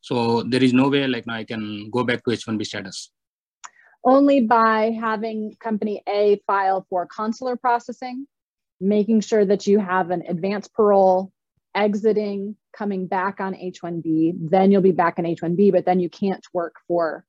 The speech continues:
Speaker 2: company B anymore once you come in on A.
Speaker 1: Okay. Uh, so if I stop doing jobs, multiple jobs, then I can, then employer A can start filing, uh, extending H one B?
Speaker 2: Yes.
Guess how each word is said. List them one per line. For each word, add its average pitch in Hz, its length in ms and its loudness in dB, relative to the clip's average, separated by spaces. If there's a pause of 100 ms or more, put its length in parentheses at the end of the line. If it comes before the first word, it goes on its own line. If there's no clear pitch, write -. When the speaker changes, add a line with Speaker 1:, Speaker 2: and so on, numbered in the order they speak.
Speaker 2:
company 165 380 -8 (100)
B 190 200 4
anymore - 500 -8
once 156 220 -6
you 156 40 -6
come 170 200 0
in 160 80 0
on 156 200 -2
A. 175 280 0 (600)
Speaker 1:
Okay. 90 300 -2 (880)
Uh, 139 120 2
so 175 80 2
if 160 160 4
I 170 300 4
stop 151 380 -4 (240)
doing 147 240 0
jobs, 127 380 -4
multiple 127 320 -4
jobs, 127 460 -8 (160)
then 123 160 -2
I 131 100 0
can, 131 320 2 (100)
then 120 240 -6
employer 127 340 -4
A 123 260 -6
can 120 340 -8
start 120 300 -4 (100)
filing, 117 280 -4 (220)
uh, 107 280 -8
extending 117 520 2
H 107 160 -2
one 113 120 0
B? 139 160 -2 (920)
Speaker 2:
Yes. - 540 0